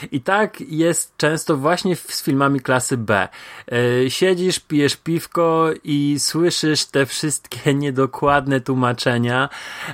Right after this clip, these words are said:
Przy okazji komentujesz film. I to jest właśnie fajne. To jest dla mnie Halloween. Nie oglądam w Halloween dobrych filmów, nie oglądam w Halloween strasznych filmów. W Halloween oglądam krapy. I właśnie dzisiaj taki krap będzie,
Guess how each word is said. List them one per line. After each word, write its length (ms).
Przy 200
okazji 480
komentujesz 600
film. 440
I 60
to 120
jest 240
właśnie 340
fajne. 320
To 100
jest 160
dla 120
mnie 140
Halloween. 520
Nie 360
oglądam 460
w 60
Halloween 520
dobrych 420
filmów, 340
nie 80
oglądam 320
w 140
Halloween 440
strasznych 580
filmów. 320
W 60
Halloween 440
oglądam 360
krapy. 500
I 200
właśnie 440
dzisiaj 520
taki 260
krap 500
będzie, 600